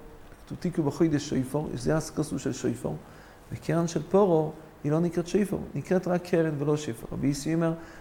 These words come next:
"מצאנו שכל שופר נקרא קרן, מילא כל מה שהוא קרן הוא גם שויפור, כל מה שהוא שויפור הוא גם קרן."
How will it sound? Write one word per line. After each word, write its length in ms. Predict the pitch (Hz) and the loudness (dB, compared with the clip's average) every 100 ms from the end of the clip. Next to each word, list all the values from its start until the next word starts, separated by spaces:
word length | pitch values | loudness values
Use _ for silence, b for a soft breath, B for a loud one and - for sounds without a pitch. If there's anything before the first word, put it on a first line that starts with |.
| B | B
"מצאנו 300 | 131 - 180 | -6 0 0
שכל 440 | 180 180 - 247 262 | 0 0 6 6 6
שופר 420 | - 185 - 165 | 2 2 6 6
נקרא 300 | 156 - 143 | 4 0 -2
קרן, 260 | - 131 131 151 | -2 -4 -2 0
מילא 200 | 175 165 165 B B B B | 2 2 0 B B B B
כל 180 | - 226 | 4 6
מה 140 | 214 | 6
שהוא 260 | 208 196 190 | 2 2 2
קרן 240 | 202 208 185 | 2 2 4
הוא 100 | 160 | 2
גם 160 | 165 | 0
שויפור, 340 | 151 139 139 143 | -2 -2 -2 -2
כל 100 | 156 | -2
מה 120 | 160 | -4
שהוא 220 | - 165 | -2 -2
שויפור 340 | - 180 165 | 2 2 2
הוא 60 | 160 | -2
גם 140 | 170 | -2
קרן." 260 | 170 208 | 0 0